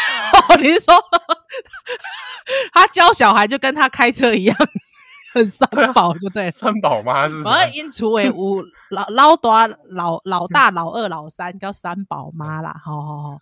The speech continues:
Speaker 2: 啊。
Speaker 1: 对，对，对。啊，无，因为伊吼，静静就甲我讲，迄当阵咧开始，开始警戒的时阵，伊，伊就甲我讲啊，伊就甲我讲吼，其实他已经预备好了，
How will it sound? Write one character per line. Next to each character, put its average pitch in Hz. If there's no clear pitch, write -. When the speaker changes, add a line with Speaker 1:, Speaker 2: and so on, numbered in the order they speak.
Speaker 2:
啊。 110
Speaker 1:
对， 175
对， 170
对。 170
啊， -
无， 214
因 254
为 220
伊 220
吼， 170
静 240
静 147
就 151
甲 165
我 190
讲， 208
迄 262
当 196
阵 185
咧 220
开 220
始， -
开 202
始 240
警 151
戒 185
的 160
时 151
阵， 156
伊， 160
伊 165
就 151
甲 143
我 170
讲 170
啊， 139
伊 175
就 185
甲 175
我 208
讲 196
吼， 180
其 -
实 240
他 262
已 156
经 196
预 208
备 170
好 143
了， -